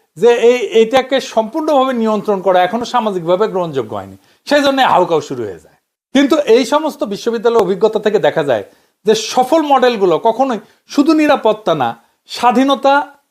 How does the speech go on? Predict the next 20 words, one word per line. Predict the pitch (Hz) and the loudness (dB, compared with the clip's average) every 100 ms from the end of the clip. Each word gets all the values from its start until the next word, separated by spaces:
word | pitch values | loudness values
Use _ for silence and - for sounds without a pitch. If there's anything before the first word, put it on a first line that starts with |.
| - | -2
উন্মুক্ততা, | 269 269 233 - 220 226 226 - - | 0 0 -2 0 0 2 0 -2 -6
সৃজনশীলতা | 262 233 220 - 202 196 196 | -2 0 -2 0 0 0 0
রক্ষার | 185 185 | 0 -4
সমন্বয় | 185 220 220 185 127 95 | -4 -2 -2 -4 -6 -8
ঘটাইছে। | 90 82 _ _ _ - | -14 -20 _ _ _ -4
একদিকে | 190 180 202 | -2 0 0
ক্যাম্পাসে | 202 185 175 180 196 | 2 0 0 -2 0
অপরাধ | 170 170 160 170 - _ _ - | 0 2 2 0 -4 _ _ -4
বা | 170 | -2
অনধিকার | 196 220 208 214 254 226 | 2 2 2 0 0 0
প্রবেশ | 240 233 202 | 2 2 2
বন্ধ | 220 214 | 0 0
করা | 214 202 | 0 2
হয়, | 190 226 - | 2 0 0
অন্যদিকে | 320 302 208 - 151 | 0 0 -2 -4 -4
চিন্তার | 254 233 220 | -4 -2 -2
স্বাধীনতা, | 220 180 180 180 185 - _ _ | 0 -2 -2 0 -2 -4 _ _
জনসম্পৃক্ততা | 127 214 240 240 226 240 240 226 226 | 0 0 2 0 0 -2 -2 0 2
এবং | 220 | 0
সংস্কৃতির | 220 247 220 - 196 208 202 | 0 -2 0 -4 0 0 0